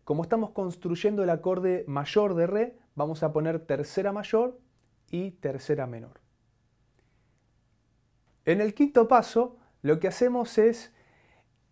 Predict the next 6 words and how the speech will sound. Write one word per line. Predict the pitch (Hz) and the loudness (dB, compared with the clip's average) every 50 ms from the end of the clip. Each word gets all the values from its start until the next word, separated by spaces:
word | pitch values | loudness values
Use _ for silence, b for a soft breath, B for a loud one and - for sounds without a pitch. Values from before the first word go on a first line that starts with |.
| _ _ _ _ _ - - | _ _ _ _ _ -14 0
cumplir | - 202 196 165 - 247 269 277 233 | 2 2 2 2 2 2 2 2 2
con | - 170 156 151 | 0 0 0 0
esta | 143 - 151 131 | -2 -4 -6 -8
estructura. | - - 147 135 127 - - 127 123 117 110 - - _ _ - | -6 -6 -8 -8 -6 -6 -6 -6 -4 -6 -8 -12 -16 _ _ -6
Es | 165 170 | -4 -2
decir, | 170 165 156 - - 135 120 131 - | -2 -2 -4 -4 -4 -6 -6 -6 -10